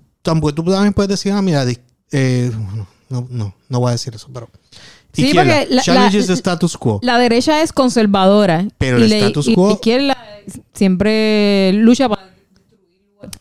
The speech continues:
Speaker 2: Da la madre este micrófono. Sorry.
Speaker 1: Mal contacto hoy.
Speaker 2: <laughs>
Speaker 1: Pues, lo, lo triste es que, sin embargo, aquí, como tú dices, como setenta años de, de la ala conservadora desarrollar,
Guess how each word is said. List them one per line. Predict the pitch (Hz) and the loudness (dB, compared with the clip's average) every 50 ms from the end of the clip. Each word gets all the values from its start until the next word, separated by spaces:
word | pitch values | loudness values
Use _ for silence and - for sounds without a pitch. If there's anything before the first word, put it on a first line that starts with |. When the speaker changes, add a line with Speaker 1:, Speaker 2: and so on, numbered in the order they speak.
| _ | _
Speaker 2:
Da | - 170 | -4 -2
la | 185 233 | 0 0
madre | 269 247 254 269 285 294 | 0 0 0 2 0 0
este | 285 - 294 294 294 294 285 262 | 0 0 0 2 2 2 0 0
micrófono. | 254 233 214 202 208 208 226 262 233 214 196 202 214 254 294 311 302 240 185 147 165 202 208 - _ _ _ _ _ _ _ - _ _ | 0 -2 -4 -4 -2 -2 0 0 2 2 2 4 2 2 0 0 0 0 0 0 -2 -4 -6 -8 _ _ _ _ _ _ _ -20 _ _
Sorry. | - - 117 | -2 0 0
Speaker 1:
Mal | 117 117 110 | 2 2 2
contacto | - 120 113 110 113 - - 117 110 | 0 0 0 0 -2 -2 0 0 0
hoy. | 107 107 110 - | 0 0 -2 -4
Speaker 2:
<laughs> | _ - - _ _ _ 277 254 - 226 | _ -20 -20 _ _ _ -12 -12 -4 0
Speaker 1:
Pues, | - 139 127 127 123 120 - _ _ _ _ _ _ _ _ _ _ _ _ _ | 0 2 2 2 0 -2 -6 _ _ _ _ _ _ _ _ _ _ _ _ _
lo, | 151 139 131 131 131 135 - | 2 4 4 4 4 2 2
lo | 143 131 123 123 | 2 2 4 2
triste | 117 139 151 170 - - 196 214 | 2 2 0 0 0 0 2 2
es | 240 - - | 0 -2 -4
que, | - - 135 123 120 123 - - _ _ | -2 -2 0 0 0 -2 -4 -8 _ _
sin | - - - 131 | -12 -4 0 0
embargo, | 120 120 135 175 214 214 190 160 131 | 2 2 2 2 2 2 0 0 0
aquí, | 127 117 - 135 | -2 -2 -2 0
como | 143 165 175 175 | 0 2 2 2
tú | 170 | 2
dices, | 196 214 - 165 135 - | 0 0 0 -2 -4 -2
como | - 127 113 113 110 | -4 -2 -2 -2 -2
setenta | - 123 113 104 110 113 127 147 - 170 165 165 175 | -2 -2 -2 0 0 -2 -2 -2 0 0 0 2 2
años | 180 185 185 160 143 127 131 147 - _ _ _ _ _ _ - - _ _ _ _ | 2 2 2 2 2 0 0 -2 -4 _ _ _ _ _ _ -20 -20 _ _ _ _
de, | - 127 123 120 120 117 113 110 110 110 120 123 - | -8 -4 0 0 2 2 2 2 0 0 -2 -4 -4
de | - 123 120 117 | -4 -2 0 0
la | 113 117 113 113 113 120 | -2 -2 -2 -2 -2 0
ala | 123 135 143 | 0 -2 0
conservadora | - 170 156 160 - 156 151 156 151 151 156 156 151 156 151 151 143 | 0 0 0 0 0 0 2 2 2 4 4 4 4 4 2 2 0
desarrollar, | 143 139 - 147 139 139 135 131 131 127 127 131 | 0 -2 -2 -2 0 2 2 2 2 2 2 2